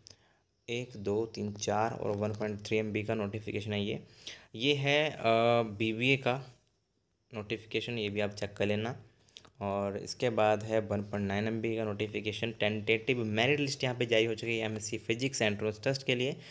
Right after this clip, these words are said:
तो ये देख सकते हो किसके यहाँ पे कितने मार्क्स हैं। जनरल में फिफ्टी मार्क्स हैं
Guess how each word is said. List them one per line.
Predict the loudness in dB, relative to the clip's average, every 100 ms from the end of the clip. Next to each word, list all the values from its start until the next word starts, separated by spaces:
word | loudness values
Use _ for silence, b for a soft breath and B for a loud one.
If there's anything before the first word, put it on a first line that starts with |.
| B B -4
तो | 2
ये |
देख | 2 0
सकते | -4 2
हो | 2
किसके | 2 2 4
यहाँ | 4 0 -2
पे | -2
कितने | -2 -2 0
मार्क्स | 0 -2 -6
हैं। | -8 -10 _ _ _ _ _ _ _ _ _ _ _ -8
जनरल | -6 -4 -2
में | -2
फिफ्टी | -4 -8 -2 0
मार्क्स | 2 -2 -4 -8
हैं | -8